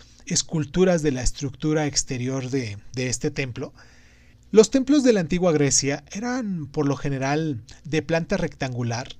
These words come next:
y se podían acceder a ellos por cualquier lado subiendo unos escalones. Y muchos, como lo es el Partenón, tenían columnas a lo largo de sus perímetros. Y cuando constituían estos templos, los griegos solían seguir las reglas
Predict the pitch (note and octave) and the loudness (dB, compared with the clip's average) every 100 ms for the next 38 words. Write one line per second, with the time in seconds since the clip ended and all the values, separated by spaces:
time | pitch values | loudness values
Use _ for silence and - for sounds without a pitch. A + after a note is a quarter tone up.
0 | - E3 E3+ - F3+ G#3 B3 - F3+ F3+ | -8 -2 -2 -2 -2 -2 0 2 2 2
1 | D#3+ D3+ D3+ D#3 - - - D3 - F#3+ | 0 -2 -2 -6 -8 -10 -8 -8 -2 -2
2 | F3 D#3 F#3 - C#3+ D3 D#3 D#3+ D3+ D3+ | -2 -4 -4 -6 -6 -4 -4 -2 -2 -2
3 | D#3 F3 - G#3+ C#4+ B3 - - - - | -4 -4 -2 0 0 0 0 -2 -10 -20
4 | - _ - - - D#3+ E3+ F3+ - - | -20 _ -20 -20 -10 -4 -2 0 4 4
5 | - D#3 B2+ A#2+ A#2 A2+ A2 A#2 A2+ B2 | 2 -4 -6 -6 -6 -6 -6 -6 -4 -2
6 | C3+ C#3+ D3 C#3+ D#3 F#3 E3+ E3+ E3+ D3 | 2 2 2 2 0 0 -2 -2 -4 -6
7 | C#3 C#3 D#3+ D3 C#3+ D3 D#3 - - C3+ | -6 -6 0 0 0 -4 -2 -4 -4 -6
8 | C3+ D#3+ F3 D3+ B2 G#2+ - A2+ - B2+ | 0 0 2 0 -2 -6 -8 -10 -8 -4
9 | C#3+ D3+ C#3+ B2 D#3+ - - - - - | -2 -2 -4 -6 -8 -10 -16 -20 -20 -20
10 | - _ - G3 G#3+ G3+ G3+ G#3 G3+ G3 | -20 _ -10 0 2 4 4 4 4 0
11 | F#3+ - - - - G3 G3+ - G#3+ A#3 | -4 -10 -20 -10 -4 -4 -2 -2 2 2
12 | B3+ B3 B3+ - G#3+ D#3 D#3 D3 C#3 D#3 | 2 0 -2 0 0 0 -2 -2 -2 0
13 | E3 E3+ D#3+ D#3 C3+ D3 D3 C#3+ C3+ - | 0 0 0 -2 -2 -2 0 -2 -4 2
14 | F3+ D#3 E3+ E3 E3 D#3 E3 D3+ E3 E3 | 2 2 -2 -2 -2 0 0 -2 0 0